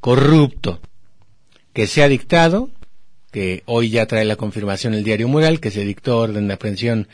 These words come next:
ayer y que se queda en la cárcel, es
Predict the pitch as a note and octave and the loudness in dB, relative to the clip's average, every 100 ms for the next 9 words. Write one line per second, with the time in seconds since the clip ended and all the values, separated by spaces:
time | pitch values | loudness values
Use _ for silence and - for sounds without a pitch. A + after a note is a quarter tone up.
0 | - - - - - G#2 G#2 A2 B2 A#2+ | -20 -20 -20 -20 -10 -2 0 4 2 2
1 | - A2+ A#2+ G#2+ A2 - F#3+ A3+ D3 G2 | -4 0 0 2 2 4 6 6 4 2
2 | - G3+ G3 A#2+ D#3+ A3 - - - - | 2 2 2 -2 -4 -8 -14 -20 -20 -20
3 | - _ _ _ _ _ _ _ A#2 A#2+ | -20 _ _ _ _ _ _ _ -2 0
4 | A2+ - - | 0 -2 -12